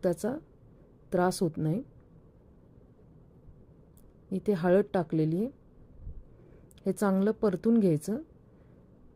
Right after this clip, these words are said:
हे परतताना शिजलं टोमॅटो की ते दाबून घ्यायचं, म्हणजे त्याचा वास वरणाला लागतो छान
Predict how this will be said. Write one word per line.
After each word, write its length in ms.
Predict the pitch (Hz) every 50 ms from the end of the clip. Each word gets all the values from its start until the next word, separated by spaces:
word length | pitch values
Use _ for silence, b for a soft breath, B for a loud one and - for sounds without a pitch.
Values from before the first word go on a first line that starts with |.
| - - - -
हे 60 | 196
परतताना 840 | 185 - - 208 196 196 208 208 - - - 214 208 208 226 262 302 381 415 - - - - _ - - - - - - - -
शिजलं 500 | - - 214 185 165 220 226 240 240 226 -
टोमॅटो 400 | 214 185 175 170 160 - 202 226 - -
की 100 | 214 196 -
ते 60 | 208
दाबून 440 | 190 170 185 175 165 170 196 220 226
घ्यायचं, 380 | 214 196 180 160 156 - 208 226
म्हणजे 420 | 220 202 180 170 170 190 220 262 - B B B B B B B B B - -
त्याचा 260 | 190 185 - 220 214
वास 420 | 196 175 185 185 202 226 220 - - - -
वरणाला 460 | - 190 190 180 180 190 190 185 185
लागतो 380 | 190 180 165 160 - - - 180
छान 420 | 165 - - - 170 160 190 220